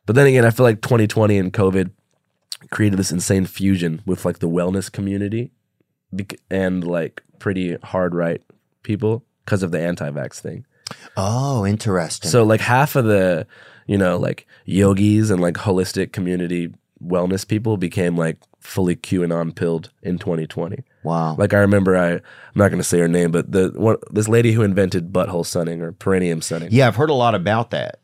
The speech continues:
Speaker 1: Yeah, so she, it was super, like, kinda cool, hippie, like, free thinker, believes in the sun
Speaker 2: Mm-hmm.
Speaker 1: god, thinks the sun god speaks to your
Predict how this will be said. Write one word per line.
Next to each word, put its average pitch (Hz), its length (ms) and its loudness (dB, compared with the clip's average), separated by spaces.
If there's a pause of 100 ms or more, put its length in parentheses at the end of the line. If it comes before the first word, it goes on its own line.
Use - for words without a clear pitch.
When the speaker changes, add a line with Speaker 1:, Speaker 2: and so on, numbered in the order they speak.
Speaker 1:
Yeah, 117 260 6
so 95 160 0
she, 143 400 2
it 98 80 2
was 92 160 0
super, 107 340 0
like, 85 240 -2
kinda 92 240 -2
cool, 101 400 -2
hippie, 92 380 -2
like, 85 180 -4
free 90 220 -6
thinker, 92 640 -2 (260)
believes 90 320 0
in 85 80 -2
the 85 80 -2
sun 104 280 2
Speaker 2:
Mm-hmm. 98 80 2
Speaker 1:
god, 90 400 2
thinks 85 220 -6
the 87 80 -4
sun 92 300 -2
god 85 420 0 (220)
speaks - 380 -2
to 98 140 -2
your 85 280 0